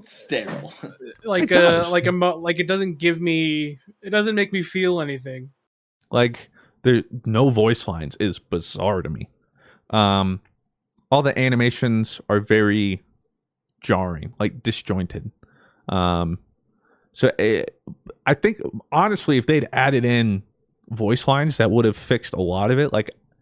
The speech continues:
Speaker 3: I just didn't realize how much that changed. 'Cause, like, I don't even feel like I'm playing Aang.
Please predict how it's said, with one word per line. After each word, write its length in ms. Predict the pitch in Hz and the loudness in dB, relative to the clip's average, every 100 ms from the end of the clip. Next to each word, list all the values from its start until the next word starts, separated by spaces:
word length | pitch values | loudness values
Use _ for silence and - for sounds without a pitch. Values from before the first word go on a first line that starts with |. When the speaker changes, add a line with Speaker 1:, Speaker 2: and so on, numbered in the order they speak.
| _ _ _ _ | _ _ _ _
Speaker 3:
I 80 | - | -2
just 160 | 131 120 | 0 2
didn't 240 | 139 123 | 2 2
realize 380 | 98 120 107 104 | 0 2 4 2
how 320 | - - 120 | -4 -2 0
much 540 | 107 98 92 - - - - | 2 -2 -4 -14 -20 -14 -4
that 140 | 101 | -4
changed. 240 | - 113 - | -2 -4 0
'Cause, 160 | 117 | 0
like, 300 | 117 107 - _ _ _ _ - | 2 -2 -4 _ _ _ _ -6
I 60 | 175 | -2
don't 80 | 151 | 0
even 80 | 107 | 0
feel 160 | 123 | 2
like 160 | 117 107 | 2 0
I'm 100 | 92 | -8
playing 300 | - 95 87 | -6 -6 -6
Aang. 340 | 87 98 104 | -6 -6 -6